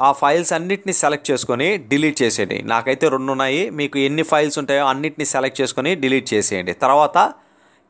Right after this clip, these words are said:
ఎంప్టీ, రీసైకిల్ బిన్ని ఎంప్టీ చేసేయండి. ఓకేనా? సెకండ్ స్టెప్ ఏంటంటే సేమ్ ప్రాసెస్. రన్లోకి వెళ్ళి ఇందాక మనం టెంప్ కొట్టాం కదా, ఇక్కడ మనం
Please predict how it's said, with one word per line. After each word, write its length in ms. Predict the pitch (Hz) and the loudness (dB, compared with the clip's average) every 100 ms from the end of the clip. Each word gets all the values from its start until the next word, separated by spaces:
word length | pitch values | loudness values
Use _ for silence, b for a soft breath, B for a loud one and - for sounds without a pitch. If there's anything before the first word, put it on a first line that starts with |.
| 110 | -4
ఎంప్టీ, 440 | 143 175 170 135 | -4 -2 -4 -2
రీసైకిల్ 520 | 151 175 180 156 147 | -2 0 -2 0 -2
బిన్ని 440 | 127 127 175 220 - | -2 -4 -4 -6 -4
ఎంప్టీ 280 | 135 139 135 | -2 0 -2
చేసేయండి. 580 | 110 110 101 98 87 - _ - | 0 0 0 -4 -8 -14 _ -4
ఓకేనా? 220 | 139 180 - b b b | -2 0 -2 b b b
సెకండ్ 360 | - 170 226 208 | -2 0 0 0
స్టెప్ 320 | - 190 170 | 0 0 0
ఏంటంటే 360 | 156 143 135 | 0 0 0
సేమ్ 340 | 190 - 175 170 | 0 4 2 2
ప్రాసెస్. 360 | 131 107 101 - | 2 2 0 -2
రన్లోకి 520 | 107 113 143 156 143 | 0 0 2 2 2
వెళ్ళి 340 | 117 113 170 - _ _ _ - | 0 0 -4 -6 _ _ _ -10
ఇందాక 240 | 139 143 | -2 0
మనం 220 | 139 135 127 | 2 0 0
టెంప్ 260 | 156 165 175 | -2 -2 0
కొట్టాం 320 | 165 151 135 | 0 0 0
కదా, 240 | 135 175 - _ B B B B B 151 | 0 0 -2 _ B B B B B -2
ఇక్కడ 220 | 156 170 | 2 2
మనం 380 | 151 147 208 | 4 4 2